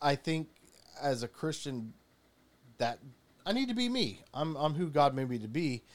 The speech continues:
And, but to understand the, I guess, the culture that Jesus was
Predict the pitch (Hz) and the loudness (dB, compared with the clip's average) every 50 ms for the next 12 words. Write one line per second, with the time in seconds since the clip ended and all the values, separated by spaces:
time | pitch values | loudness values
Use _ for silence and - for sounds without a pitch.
0 | - - - - - _ - - 143 135 131 127 127 127 127 123 - - _ _ | -20 -20 -20 -20 -20 _ -8 -4 0 0 0 0 0 -2 -4 -8 -12 -18 _ _
1 | _ _ _ - 139 127 139 131 123 - - - - 143 143 143 143 147 127 - | _ _ _ -16 -8 -4 -4 -4 -4 -4 -10 -6 -2 0 0 2 0 0 -2 -4
2 | - - 151 143 139 131 127 123 120 107 107 - - _ _ - - 117 117 110 | -4 -2 -2 0 0 0 0 -2 -4 -6 -10 -14 -20 _ _ -8 -4 -2 -2 -2
3 | 110 104 101 104 101 95 - _ _ _ _ _ - - _ _ _ _ - - | -2 -2 -2 -4 -6 -10 -16 _ _ _ _ _ -20 -20 _ _ _ _ -12 -8
4 | 120 117 107 127 120 - - - 107 95 - _ _ - - 127 131 135 - - | -8 -6 -4 -6 -6 -6 -8 -12 -12 -14 -14 _ _ -12 -8 -6 -6 -6 -8 -10
5 | - 113 104 101 95 95 82 - 107 107 104 110 117 127 113 104 98 95 98 95 | -10 -10 -10 -10 -10 -12 -14 -14 -16 -16 -12 -10 -8 -8 -8 -10 -12 -14 -14 -14
6 | 90 - - | -14 -16 -16